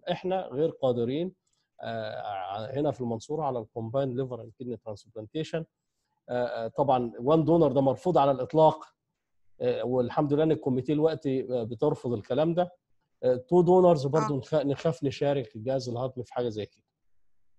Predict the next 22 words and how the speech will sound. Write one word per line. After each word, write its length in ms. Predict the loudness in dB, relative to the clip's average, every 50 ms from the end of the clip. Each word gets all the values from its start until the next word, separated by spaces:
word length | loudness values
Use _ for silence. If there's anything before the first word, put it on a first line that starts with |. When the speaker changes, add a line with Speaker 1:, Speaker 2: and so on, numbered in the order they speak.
| _ _ _ _ _ _
Speaker 1:
لأن 240 | 0 2 4 4 4
ده 80 | 4 4
Speaker 2:
مم. 60 | 4
Speaker 1:
برضو 180 | 4 2 2 -2
سنتر 360 | 0 2 0 2 2 0 0
بوليسي، 440 | 2 0 2 2 0 -2 -4 -8 -8
في، 180 | -4 -6 -6
في 220 | -6 -4 -6 -6 -2
فرق 280 | -2 -2 -2 -2 -4
ما 80 | -4 -4
بين 280 | -2 0 0 0 2
الساينتفك 880 | 0 -2 -2 -4 -4 -4 -4 -4 -4 -4 -2 -2 -4 -6 _ _ -20 _ _ _ _ -20 -20 _ _ _ _ _ _ -6
إن 100 | -4 -2
أنا 120 | -2 0
أقول 120 | 0 0 0
له 60 | -2
كونترا 300 | -2 -4 -4 -2 -2 -2
إنديكيتد 520 | -2 -4 -6 -4 -4 -2 0 0 -2 -2
وإن 200 | -2 -4 -4 -4
أقول 280 | -6 -4 -4 -4 -4 -4
إن 140 | -4 -4 -4
إحنا 400 | -4 -4 -2 -4 -2 -2 -4